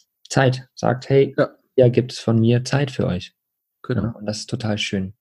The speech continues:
Speaker 1: Genau, das war Punkt eins. Und Punkt zwei, stellt einfach mal ein paar Kerzen für die Romantik auf. <laughs> Denn
Speaker 2: <laughs>
Speaker 1: erstens ist es schön, ja, ein paar Kerzchen. Ich hab hier auch eine neben mir stehen. Seht ihr natürlich jetzt nicht.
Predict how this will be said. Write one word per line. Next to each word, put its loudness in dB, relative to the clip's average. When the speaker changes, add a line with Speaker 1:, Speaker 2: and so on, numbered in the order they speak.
Speaker 1:
Genau, 6
das 6
war 6
Punkt 2
eins. 2
Und 4
Punkt 0
zwei, 2
stellt 2
einfach 2
mal 2
ein -2
paar -2
Kerzen -2
für -2
die 6
Romantik 0
auf. -4
<laughs> -2
Denn 6
Speaker 2:
<laughs> -6
Speaker 1:
erstens 4
ist 4
es 0
schön, 2
ja, 2
ein 2
paar 4
Kerzchen. 0
Ich -6
hab 0
hier 0
auch -2
eine 2
neben 2
mir 2
stehen. 0
Seht 2
ihr 6
natürlich 2
jetzt -4
nicht. -2